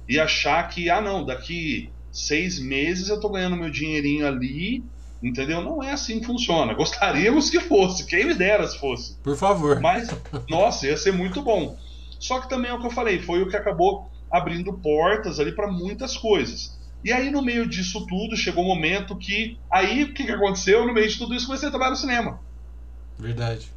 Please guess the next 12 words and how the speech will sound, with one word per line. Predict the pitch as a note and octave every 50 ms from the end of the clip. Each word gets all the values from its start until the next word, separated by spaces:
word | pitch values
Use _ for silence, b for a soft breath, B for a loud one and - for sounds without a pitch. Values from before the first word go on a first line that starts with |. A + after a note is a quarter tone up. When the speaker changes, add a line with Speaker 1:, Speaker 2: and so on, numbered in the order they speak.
| - - - - -
Speaker 1:
Aí, | - - A3 A#3 A#3+
aí | A3 F#3 F#3 F#3+ F#3+
foi | - A3+ A3
quando | - G#3 A3+ B3+ B3+
eu | A#3 G#3+
entrei | F#3 F#3 E3+
no | E3
cinema. | - - D3+ C3+ A2+ A2+ - -
Aí | E3+ F3 E3+ - - D#4+ F4 G4
acabou | G#4 G#4 - G#4 G4 G#4 G#4+ -
tudo | D#4+ C#4 A#3
mesmo. | - - D3+